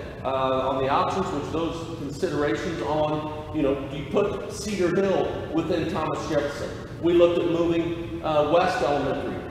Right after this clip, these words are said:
half of Bel Air, other schools switching those, um, to, because some feel that way. Fixes. We've been, I mean, I literally have said to me, "We've been screwed since ninety-three, why don't you fix it?" That's fair.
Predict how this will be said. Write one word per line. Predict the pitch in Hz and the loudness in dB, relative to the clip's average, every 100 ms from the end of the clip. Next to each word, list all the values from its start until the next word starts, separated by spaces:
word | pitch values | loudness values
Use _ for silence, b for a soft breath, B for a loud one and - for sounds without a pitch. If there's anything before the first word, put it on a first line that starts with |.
| - - | -10 -4
half | 156 170 175 | -2 0 -2
of | - | 0
Bel | 170 160 156 | 2 4 4
Air, | 160 135 - - - - | 4 2 -2 -4 -8 -2
other | - 170 156 | 0 2 0
schools | 165 185 156 147 - 160 | -2 -2 -2 -2 -6 0
switching | 185 185 160 120 | 0 0 -2 -2
those, | 98 - - - - | -2 -4 -8 -10 -10
um, | 113 120 113 107 107 - - - - - - - - - - - - | -6 -4 -2 -4 -6 -8 -12 -14 -14 -14 -14 -14 -14 -14 -14 -14 -10
to, | 156 135 135 - - | -4 -2 -2 -2 -2
because | 190 185 | -2 0
some | 196 - | -2 0
feel | 247 | 0
that | 180 120 | 0 0
way. | - - - - - - | -2 -4 -8 -10 -12 -4
Fixes. | 240 - 170 - 160 180 170 170 - - - | -4 -2 -4 -4 -6 -6 -6 -8 -10 -10 -10
We've | 160 185 - | -6 -6 -4
been, | 175 170 165 | -2 -2 -2
I | |
mean, | 147 147 | -4 -4
I | 151 147 | -4 -4
literally | 151 156 156 147 147 | -4 -2 -2 -4 -4
have | 147 147 | -6 -4
said | 151 147 | -4 -4
to | 156 | -4
me, | 147 | -4
"We've | 147 | -4
been | 147 135 | -4 -6
screwed | - 156 160 - | -6 -6 -4 -4
since | 143 135 | -4 -6
ninety-three, | 139 143 139 143 147 139 | -6 -6 -6 -6 -6 -4
why | 143 | -4
don't | 127 | -6
you | 131 | -6
fix | 131 135 - | -6 -8 -8
it?" | - - - - - | -10 -12 -12 -14 -12
That's | - | -12
fair. | - 120 - - | -10 -10 -10 -10